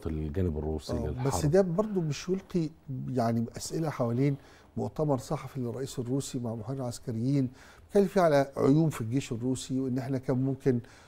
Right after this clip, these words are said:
Speaker 2: آه، نبدأ بداية أفضل من كده، وإن إحنا أخطأنا في المش عارف إيه. رئيس بيتحدث عن جيشه وعن أخطاء جيشه،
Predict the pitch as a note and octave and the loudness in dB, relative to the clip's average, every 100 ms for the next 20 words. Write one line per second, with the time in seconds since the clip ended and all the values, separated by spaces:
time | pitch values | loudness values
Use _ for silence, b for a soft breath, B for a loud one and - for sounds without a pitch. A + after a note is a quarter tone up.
0 | B - B2+ C3+ D3+ C#3+ B2+ A#2 C3+ C3 | B -6 -4 2 4 6 4 4 4 4
1 | C3 B2+ A#2 A2+ A2 - B2+ C3 B2+ B2 | 2 2 0 0 -2 -2 0 0 0 -2
2 | B2 B2+ C#3 A#2 - D3 C#3+ C3 A#2 B2+ | -4 -4 -4 -4 0 0 2 -2 -2 -4
3 | B2+ - B2+ C3 B2 C#3 C3+ C3 B B | -4 -2 0 0 0 4 4 4 B B
4 | B B B - G#2 B2 F#3+ - - - | B B B -8 -4 0 0 0 -2 -6
5 | - B2 A#2+ A#2 - E3+ D3+ - A#2 A2 | -10 -2 2 0 0 -2 0 0 2 2
6 | A#2+ F#3 - G3 C#3 C3+ G#2+ - F3+ C3+ | 4 2 2 2 2 2 0 -2 0 0
7 | C#3+ G3+ F#3+ G3 | 4 4 4 2